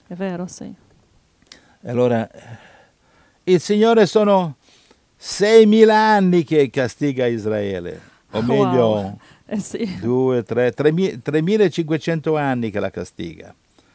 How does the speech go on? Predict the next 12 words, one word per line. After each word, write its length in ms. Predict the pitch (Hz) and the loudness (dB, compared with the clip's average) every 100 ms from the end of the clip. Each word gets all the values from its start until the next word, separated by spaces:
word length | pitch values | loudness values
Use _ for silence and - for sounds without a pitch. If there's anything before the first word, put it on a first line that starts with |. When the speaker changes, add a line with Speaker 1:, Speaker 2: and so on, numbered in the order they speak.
| _ | _
Speaker 2:
con 220 | - 120 110 | -6 -4 -2
qualche 340 | 139 143 123 | -2 -2 -4
eccezione 800 | 107 - 127 - 117 113 120 131 | -6 -6 -8 -2 0 0 0 -4
durante 320 | 107 104 95 | -4 -6 -6
il 40 | 95 | -8
periodo 400 | - 104 101 98 | -6 -6 -6 -8
di 160 | 90 | -8
re 180 | 87 98 | -8 -8
Davide, 600 | 92 90 95 104 101 104 | -6 -8 -8 -8 -6 -6
re 120 | 95 | -6
Speaker 1:
Mhm. 40 | 95 | -8
Speaker 2:
Salomone, 920 | - 92 92 92 92 92 98 98 | -8 -10 -8 -10 -10 -10 -10 -10